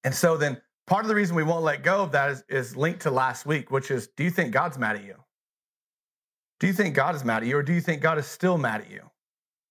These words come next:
And if you think God's mad at you, why? Why? If you, like, if we just dive deep into this and say, "Why?" Because it's not him that's carrying that guilt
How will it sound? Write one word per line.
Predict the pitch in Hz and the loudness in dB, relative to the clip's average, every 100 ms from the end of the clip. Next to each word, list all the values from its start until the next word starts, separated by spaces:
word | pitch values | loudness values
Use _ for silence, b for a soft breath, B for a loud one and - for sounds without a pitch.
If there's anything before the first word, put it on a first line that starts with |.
| _ _ _ _ _ _ _ _ _ _ _ _ _ - | _ _ _ _ _ _ _ _ _ _ _ _ _ -2
And | 156 | 0
if | 156 | 2
you | 180 | 0
think | - 233 170 | 2 0 2
God's | 175 170 - | 2 2 -2
mad | 139 143 | 0 0
at | 131 | 0
you, | 123 135 175 - _ _ _ _ _ - | -2 -2 -4 -8 _ _ _ _ _ -4
why? | 131 151 107 - _ _ _ _ _ _ _ _ _ _ _ _ _ _ _ | 0 0 -2 -10 _ _ _ _ _ _ _ _ _ _ _ _ _ _ _
Why? | 127 131 165 123 98 - _ _ _ _ | 0 2 2 -2 -6 -14 _ _ _ _
If | 143 139 | -2 0
you, | 151 | 2
like, | 156 147 - | 2 2 0
if | 151 170 | 0 2
we | 170 | 0
just | 127 170 - | 2 -2 0
dive | 139 165 185 143 | 2 2 0 -2
deep | 151 151 | -2 0
into | 139 | 0
this | 131 135 | 0 -2
and | 127 | -2
say, | 127 123 120 120 | 0 2 0 -4
"Why?" | - 127 131 113 110 _ _ _ _ _ | -2 0 2 -2 -8 _ _ _ _ _
Because | 170 180 175 | -2 2 2
it's | 156 | 2
not | 156 175 - | 2 2 2
him | 143 190 185 | 0 2 2
that's | 165 - | 0 -4
carrying | - 175 190 156 131 123 117 _ | -2 2 4 2 0 -4 -8 _
that | 123 135 135 127 | -2 -2 0 -4
guilt | 123 151 160 - - | 0 2 0 -4 -20